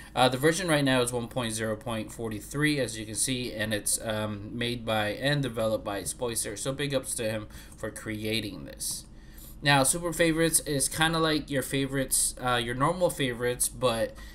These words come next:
way expanded, and it kinda gives you the whole feeling of, like, you're kinda creating your own add-on within an add-on. I'll show you that, uh, why I say that for a reason.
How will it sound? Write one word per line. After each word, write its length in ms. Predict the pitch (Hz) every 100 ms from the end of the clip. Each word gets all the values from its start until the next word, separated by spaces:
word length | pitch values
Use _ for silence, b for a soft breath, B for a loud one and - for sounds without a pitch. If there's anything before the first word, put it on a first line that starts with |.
| B -
way 460 | 120 127 131 131
expanded, 960 | 120 117 - - 113 117 117 113 110 -
and 300 | 120 120 123
it 240 | - 143
kinda 340 | 147 202 233 262
gives 320 | 214 208 190
you 80 | 196
the 260 | 180 175
whole 340 | 151 165 165 151
feeling 420 | - 147 151 139
of, 160 | 131 135
like, 320 | 127 117 - B B B B
you're 100 | 131
kinda 240 | - 156 160
creating 460 | - 160 147 143
your 160 | 139 131
own 340 | 131 139 139 -
add-on 720 | 123 127 139 156 165 170 165
within 400 | 135 123 135 156
an 160 | 175 180
add-on. 560 | 160 175 180 185 196 - B B B
I'll 80 | 151
show 160 | - 185
you 160 | 180
that, 200 | 170 156
uh, 260 | - 135 -
why 340 | 135 135 131 113
I 200 | 120 120
say 260 | - 127
that 260 | 131 120 -
for 240 | 127 117
a 140 | 98 117
reason. 500 | 120 117 113 110